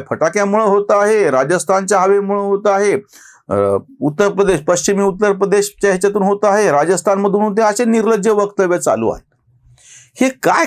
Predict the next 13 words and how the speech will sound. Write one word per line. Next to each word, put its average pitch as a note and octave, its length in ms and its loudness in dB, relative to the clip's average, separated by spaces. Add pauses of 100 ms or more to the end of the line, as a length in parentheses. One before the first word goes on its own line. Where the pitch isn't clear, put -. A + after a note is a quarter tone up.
(100)
कशा C#4 220 2
पद्धतीनं A3 600 0
चालू D3 340 0
आहे? G2+ 260 -2
आणि F#3+ 200 0
त्याहीपेक्षा A#3 580 0
आश्चर्याची A#3+ 540 0
गोष्ट A3+ 300 0
म्हणजे A#3 380 0
याचे F#3+ 280 -2
समर्थन A3 540 0
करणारी A3 400 0
माध्यमं, A3+ 480 0